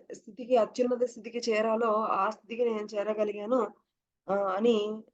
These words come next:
కాబట్టి మీరు కూడా ఈ యొక్క కర్మ సిద్ధాంతాన్ని అర్థం చేసుకోండి. సాధనతో మరి పట్టుదలతో, ఉత్సాహంతో మరి ఈ భౌతిక ఆహ్, సుఖాలన్నిటినీ కూడా మరి ఆహ్, త్యజించి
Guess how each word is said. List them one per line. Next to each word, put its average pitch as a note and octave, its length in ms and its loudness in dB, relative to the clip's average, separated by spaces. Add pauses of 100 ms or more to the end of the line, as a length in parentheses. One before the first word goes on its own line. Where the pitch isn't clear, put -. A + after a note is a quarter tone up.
(140)
కాబట్టి A3+ 420 -2
మీరు G#3+ 200 0
కూడా A#3 260 0
ఈ G3+ 100 -4
యొక్క F#3+ 200 -6
కర్మ F#3+ 280 -4
సిద్ధాంతాన్ని G#3 640 -2
అర్థం F#3 280 -6
చేసుకోండి. G3+ 580 -4 (480)
సాధనతో A#3+ 680 2
మరి G3+ 220 0
పట్టుదలతో, A3+ 720 4
ఉత్సాహంతో A3 680 0 (540)
మరి G3 180 0 (280)
ఈ G#3 180 -6
భౌతిక A3+ 400 2 (720)
ఆహ్, G3 280 -2 (140)
సుఖాలన్నిటినీ A3+ 800 2
కూడా G#3+ 240 2 (680)
మరి G3 180 -6 (760)
ఆహ్, F3+ 360 -14 (560)
త్యజించి B3+ 520 2